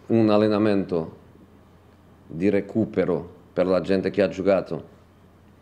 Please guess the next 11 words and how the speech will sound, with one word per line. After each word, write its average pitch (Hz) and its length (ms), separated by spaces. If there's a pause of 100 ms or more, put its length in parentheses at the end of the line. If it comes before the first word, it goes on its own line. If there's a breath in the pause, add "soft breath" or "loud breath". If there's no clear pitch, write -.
(240)
un 95 180
allenamento 95 600
per 90 240
sei 104 360
giocatori, 90 800
sei 107 640
giocatori 87 680 (800 loud breath)
che - 120
non 95 180
hanno 98 180
giocato, 87 680